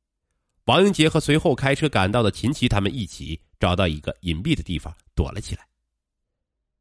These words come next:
凌晨三点多钟的时候，突然天降大雨，雨点儿在车顶叩击出令人心烦意乱的响声。尽管车前的雨刷器在拼命地摆动，但不远处的小洋楼还是越发的朦胧起来。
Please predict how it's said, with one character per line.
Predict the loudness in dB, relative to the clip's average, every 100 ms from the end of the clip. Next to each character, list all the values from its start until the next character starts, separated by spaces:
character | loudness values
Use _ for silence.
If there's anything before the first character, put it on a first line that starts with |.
| _ _
凌 | 4
晨 | 6 4
三 | 4 4
点 | 4
多 | 4
钟 | 2
的 | 0
时 | -2
候， | -4 -4 -6 _ _
突 | 0 4
然 | 4 4 0 0
天 | 0 0
降 | -2 -2
大 | -6
雨， | -10 -20 _ _ _ _ _ _ _ _ _ _ 2
雨 | 4
点 | 6 4
儿 | 4
在 | 0
车 | 2 0
顶 | 2 -2 -4
叩 | -2 0 2
击 | 0
出 | -2 -4
令 | 0 -2
人 | 0
心 | -2 0 0
烦 | 2 0 0
意 | 0
乱 | -2
的 | -2
响 | -10 -16
声。 | -12 -12 -12 _ _ _ _ _ _ _ _ _ _
尽 | 2 4
管 | 2
车 | 4 4
前 | 4
的 | 2
雨 | 2
刷 | 2 0
器 | 0
在 | 0 0
拼 | 0 -2
命 | -2 -2
地 |
摆 | -2 -6 -4
动， | -6 _ _ _ _
但 | 0 2
不 | 2 2
远 | 2
处 | -2
的 | -4
小 | -2 -2
洋 | 0
楼 | 0 -2 -4 _
还 | _ 0 0
是 | -2 -2
越 | 0 2
发 | 0
的 | 0 -2
朦 | -4 -4
胧 | -6 -6
起 | -10
来。 | -16